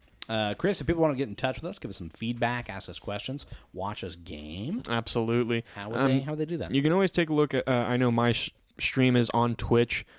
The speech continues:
Speaker 1: Mm-hmm.
Speaker 2: uh, and it's Simply Wyoming, or Simply Gaming Chris.
Speaker 1: Okay.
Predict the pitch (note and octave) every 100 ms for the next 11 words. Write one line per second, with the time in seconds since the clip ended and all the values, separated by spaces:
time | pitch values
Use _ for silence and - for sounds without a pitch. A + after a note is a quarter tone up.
0 | - A2+ A2 A2 - B2+ A#2 B2 A2+ A2+
1 | A2+ A2+ - - A#2+ - D#3 D3 C3 A#2+
2 | B2 B2 A2+ - A#2+ A#2 A2+ - - -
3 | B2+ A#2